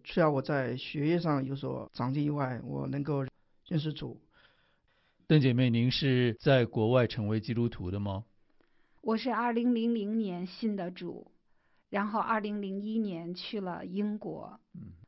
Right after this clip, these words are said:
Speaker 3: 我不是在国外成为基督徒，我是在中国先信的主，但是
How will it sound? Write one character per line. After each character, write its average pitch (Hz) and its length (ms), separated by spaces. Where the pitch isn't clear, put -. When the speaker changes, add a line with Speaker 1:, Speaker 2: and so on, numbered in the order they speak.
Speaker 3:
我 214 200
不 233 180
是 302 160
在 294 200
国 226 220
外 269 200
成 220 240
为 208 100
基 214 200
督 226 180
徒， 196 240
我 180 140
是 226 120
在 185 520
中 254 200
国 208 200
先 247 420
信 262 300
的 185 120
主， - 400
但 247 220
是 196 420